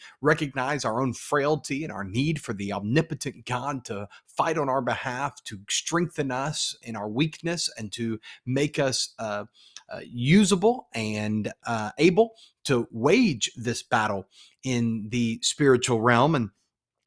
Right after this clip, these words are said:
we also looked at how, uh, Satan has many different schemes by which he's gonna come after us. He has,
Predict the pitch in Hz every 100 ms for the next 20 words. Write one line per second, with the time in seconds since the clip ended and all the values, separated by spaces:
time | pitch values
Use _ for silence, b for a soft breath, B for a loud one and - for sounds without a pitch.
0 | - 143 165 185 - 175 139 165 160 151
1 | 113 147 156 147 B B B 127 131 -
2 | 196 185 135 175 165 147 175 160 180 151
3 | - - - 180 160 - - - - 120
4 | 131 147 156 156 - 147 143 - 143 135
5 | - - - - - 123 147 143 -